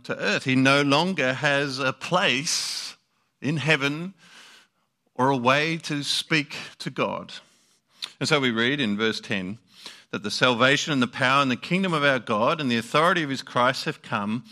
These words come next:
for the accuser of our brothers has been thrown down,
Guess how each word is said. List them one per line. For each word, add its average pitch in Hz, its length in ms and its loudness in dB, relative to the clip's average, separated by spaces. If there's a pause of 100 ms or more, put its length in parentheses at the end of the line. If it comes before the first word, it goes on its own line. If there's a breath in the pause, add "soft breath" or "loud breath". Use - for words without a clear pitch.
(360 loud breath)
for 170 160 -4
the 151 180 2
accuser 185 680 2
of 160 400 2
our 147 220 2
brothers 123 720 -2
has 120 200 -2
been 123 260 -2
thrown 147 400 -2
down, 107 420 -2